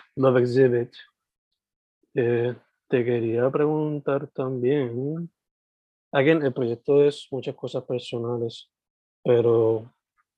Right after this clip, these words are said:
muchas cosas personales que for some reason took a twist and you focus on the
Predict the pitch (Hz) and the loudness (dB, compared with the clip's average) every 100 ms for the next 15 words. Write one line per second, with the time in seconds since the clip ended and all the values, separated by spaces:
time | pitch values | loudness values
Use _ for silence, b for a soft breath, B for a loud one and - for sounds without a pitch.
0 | _ _ _ _ _ _ _ _ _ _ | _ _ _ _ _ _ _ _ _ _
1 | _ _ _ - 127 131 143 143 147 - | _ _ _ -2 0 2 2 2 2 0
2 | 123 151 233 _ _ _ _ _ _ _ | -2 -4 -6 _ _ _ _ _ _ _
3 | _ - 135 120 123 - 175 143 123 123 | _ 0 0 2 -2 0 0 0 -2 -4
4 | 123 127 123 120 127 123 - _ _ _ | -4 -6 -6 -4 -4 -6 -8 _ _ _
5 | _ _ _ _ _ 127 120 117 123 123 | _ _ _ _ _ -6 -4 -2 0 0
6 | 120 113 113 110 | 0 -2 -4 -4